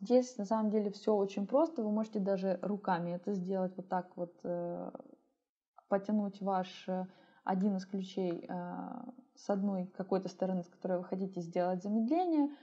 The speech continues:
и у вас получится easy in, easy out, в зависимости от того, где у вас будет это ускорение.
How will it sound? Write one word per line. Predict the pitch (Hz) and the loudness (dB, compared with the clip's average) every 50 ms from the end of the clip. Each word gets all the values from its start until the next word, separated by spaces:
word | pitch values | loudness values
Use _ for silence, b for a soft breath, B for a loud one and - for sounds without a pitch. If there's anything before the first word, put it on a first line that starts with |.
| B B B B _ | B B B B _
и | - 311 | 2 4
у | 349 302 | 6 6
вас | 240 226 247 247 | 8 6 6 6
получится | - - 208 226 254 247 - - - 214 196 | 4 0 0 2 2 0 -2 -4 -4 -4 -4
easy | - - 202 208 196 185 196 196 | -2 -2 -2 -2 -2 -2 -2 2
in, | 220 247 233 190 190 | 4 4 4 4 2
easy | 190 175 | 0 0
out, | 180 180 185 185 185 180 | 0 2 2 0 0 -2
в | |
зависимости | 165 180 190 214 - 208 202 190 190 - | -4 -4 -4 -4 -2 -4 -4 -4 0 0
от | 175 175 | 0 0
того, | 175 196 202 233 247 | 0 -2 0 2 2
где | 185 165 165 185 | 0 0 -2 -2
у | 196 | -2
вас | 196 196 180 | 0 -2 -2
будет | 165 165 175 185 185 185 | -2 -2 -2 -4 -4 -4
это | - - 180 | -4 -2 -2
ускорение. | 175 180 180 - - 185 180 180 170 160 156 160 | -2 -2 -4 -4 -4 -4 -2 -2 -6 -8 -10 -12